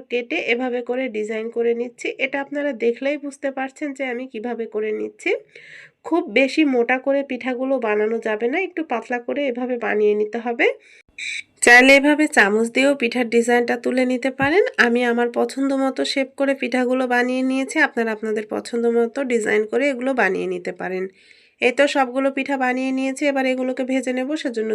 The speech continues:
চুলায় একটা প্যানে তেল গরম বসিয়ে দিয়েছি। তেলটা ভালোভাবে গরম হয়ে আসলে চুলার জালটা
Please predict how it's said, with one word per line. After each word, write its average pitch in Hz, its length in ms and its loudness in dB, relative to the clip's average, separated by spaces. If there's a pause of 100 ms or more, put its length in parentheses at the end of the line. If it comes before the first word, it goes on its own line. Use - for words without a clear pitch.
চুলায় 208 280 2
একটা 214 180 -2
প্যানে 220 360 -4
তেল 226 200 0
গরম 233 300 2
বসিয়ে 247 380 -2
দিয়েছি। 254 400 -4 (800)
তেলটা 277 400 4
ভালোভাবে 226 540 -2
গরম 208 360 0
হয়ে 226 220 -2
আসলে 233 340 -4
চুলার 226 280 -2
জালটা 214 300 -2